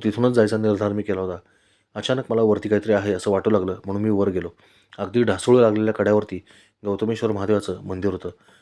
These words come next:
गौतम ऋषींनी इथं तपस्या केली आहे, असं तिथं बसलेल्या साधूने मला सांगितलं. माझं गोत्र गौतम आहे. याचा अर्थ आमच्या मूळ पुरुषांची तपोभूमी मी आज पाहत होतो. साधूने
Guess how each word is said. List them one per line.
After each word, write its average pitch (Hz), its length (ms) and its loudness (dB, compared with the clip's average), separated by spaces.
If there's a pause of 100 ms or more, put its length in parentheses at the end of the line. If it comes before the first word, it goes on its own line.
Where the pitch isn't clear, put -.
(160)
गौतम 107 320 0
ऋषींनी 117 320 0
इथं 104 120 -4
तपस्या 101 380 0
केली 101 180 -2
आहे, 90 100 -6 (340)
असं 104 180 -4
तिथं 98 240 -4
बसलेल्या 98 320 0
साधूने 101 340 -2
मला 95 180 -4
सांगितलं. 92 420 -8 (680)
माझं 107 220 -2
गोत्र 113 260 0
गौतम 95 360 -2
आहे. - 280 -16 (220)
याचा 101 220 0
अर्थ 107 160 0 (180)
आमच्या 98 240 -2
मूळ 101 200 4
पुरुषांची 107 420 0
तपोभूमी 95 520 -4 (260)
मी 98 80 -8
आज 95 120 -6
पाहत 92 240 -4
होतो. 90 260 -10 (340)
साधूने 98 380 0